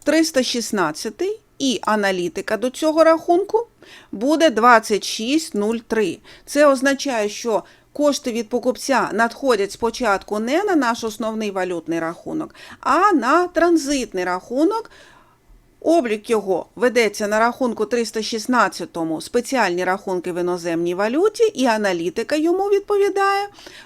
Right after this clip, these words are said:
номер рахунку, всередині якого є цифри двадцять шість нуль три. Це рахунки клієнтів, які підлягають, е, валютному нагляду в банку.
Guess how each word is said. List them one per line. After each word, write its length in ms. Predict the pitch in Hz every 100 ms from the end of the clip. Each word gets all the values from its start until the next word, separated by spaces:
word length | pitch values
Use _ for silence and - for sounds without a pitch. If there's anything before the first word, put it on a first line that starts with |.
| -
номер 480 | 262 277 214 185 185
рахунку, 720 | 180 180 - 196 285 392 415 480 - - - _ _ - - _ -
всередині 760 | - - 262 220 165 175 185
якого 520 | 185 202 294 392 403 -
є 220 | 196 190
цифри 640 | 175 - 226 247 311 381 359
двадцять 560 | 220 190 180 - 170
шість 520 | - - 247 339 - _ -
нуль 420 | 196 202 202 240 - _
три. 280 | - 165 143 - _ _ _ _ _ _ _ _ _ _
Це 220 | - 277 226
рахунки 480 | 208 220 196 175
клієнтів, 600 | 175 170 165 277 440 453 440 - -
які 340 | 208 220 202
підлягають, 720 | 196 165 165 175 214 370 415 - - -
е, 260 | - 175 - - - _ _ _ _ _ _ _ _
валютному 720 | - 190 202 285 302 294 302 302
нагляду 580 | 196 180 196 233 233 233
в 120 | 175
банку. 440 | 165 147 - -